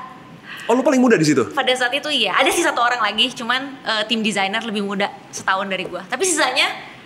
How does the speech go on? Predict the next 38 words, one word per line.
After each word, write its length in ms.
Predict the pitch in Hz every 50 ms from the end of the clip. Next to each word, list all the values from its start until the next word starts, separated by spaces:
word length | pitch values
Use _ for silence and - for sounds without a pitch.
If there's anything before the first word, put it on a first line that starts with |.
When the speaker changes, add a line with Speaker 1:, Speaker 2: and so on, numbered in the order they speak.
| - - -
Speaker 2:
lebih 220 | - 254 233 269 269
tua 140 | 262 262
dari 160 | 247 254 247 247
gua 120 | 240 240
semua. 440 | 240 294 330 381 453 466 427 427 466 466 - - - - - - - - - - - -
Gitu, 240 | - - - - 170 180 185 190 190 190
lebih 180 | - 226 247
Speaker 1:
Oke. 80 | 247 254
Speaker 2:
senior 520 | 247 - 247 233 - 262 247 240 233 240 233 - - - - -
gitu 260 | 196 190 - - 202
sih. 320 | 196 - - - 170 165 - - - - - -
Speaker 1:
Iya, 300 | - 127 117 110 110 107
Speaker 2:
Itu 80 | 104 -
Speaker 1:
iya. 80 | -
Speaker 2:
kekhawatiran 560 | 240 233 214 214 202 196 196 208 196 190 185 185
gua. 120 | 175 - - - - - - - - - -
Speaker 1:
Nah, 140 | 175 160
berarti 260 | 139 139 135 160 - 202
gimana 240 | 196 202 180 165
cara 200 | 151 - 135 131
lo 160 | 131 127 127 123
bisa 200 | 127 117 - 123
meyakinkan 480 | 117 117 113 110 - 117 113 110 113
mereka 400 | 113 113 113 107 98 - 98 - - 90 -
bahwa 720 | - - 135 127 113 110 117 117 117 117 117 117 113 104 - - - - - - - - -
ya 540 | - - 113 113 113 113 113 113 110 85 67
lo 160 | 113 120 131
belong 320 | 143 139 127 117 110 110 113
di 80 | 110
situ 240 | 107 - 117 - 127
gitu? 220 | 107 98 - 101 - - - - - - - - - - - - - - - - - - - - - - - -
Speaker 2:
Yang 160 | - 220 220
gua 140 | 220 214 202
lakukan 360 | 196 190 - - - 226 233 -
ya, 260 | 196 180 175 170 180 196
yang 160 | 196 185 185
pastinya 680 | - 190 185 - - 185 180 185 202 233 262 269 269
ya 260 | 247 202 196 190 190